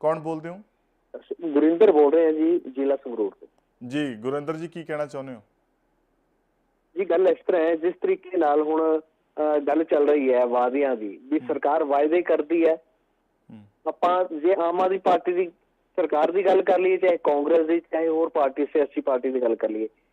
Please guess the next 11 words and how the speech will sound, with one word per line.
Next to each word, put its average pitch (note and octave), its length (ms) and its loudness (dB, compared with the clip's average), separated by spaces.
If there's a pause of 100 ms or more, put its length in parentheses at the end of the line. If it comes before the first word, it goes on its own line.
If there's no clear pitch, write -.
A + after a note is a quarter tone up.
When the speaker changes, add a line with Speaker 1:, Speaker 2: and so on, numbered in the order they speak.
(360)
Speaker 2:
ਜਿਹੜੀ E3+ 280 2
ਵੀ G3 140 -2
ਪਾਰਟੀ D#3 540 0
ਜਦੋਂ D#3 240 2
ਚੋਣਾਂ E3 380 0
ਲੜਨ D#3+ 300 2
ਲਈ D#3 100 0
ਜਿਹੜੇ D#3 180 2
ਉਮੀਦਵਾਰ C#3+ 500 0
ਆਉਂਦੇ A2 280 0
ਨੇ, G2+ 120 -6